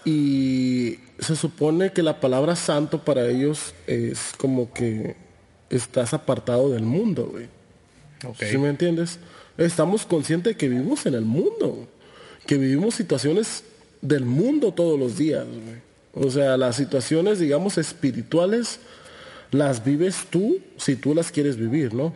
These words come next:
Speaker 1: Pero en la iglesia protestante se supone que tienes que vivir re-, ah, conforme al espíritu te diga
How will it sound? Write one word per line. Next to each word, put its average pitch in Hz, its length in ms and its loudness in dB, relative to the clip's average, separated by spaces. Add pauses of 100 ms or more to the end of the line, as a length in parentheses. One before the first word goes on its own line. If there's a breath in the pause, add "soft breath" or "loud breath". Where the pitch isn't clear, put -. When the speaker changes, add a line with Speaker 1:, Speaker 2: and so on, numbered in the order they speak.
Speaker 1:
Pero 135 200 4
en 135 60 0
la 135 60 2
iglesia 135 320 0
protestante 147 880 -2 (500 loud breath)
se 135 140 0
supone 131 360 0
que 135 80 0
tienes 127 280 -2
que 139 80 0
vivir 131 420 0 (320 loud breath)
re-, 123 200 0 (400)
ah, 120 80 -2
conforme 131 560 2
al 127 80 2
espíritu 143 540 -2
te 135 120 0
diga 139 260 0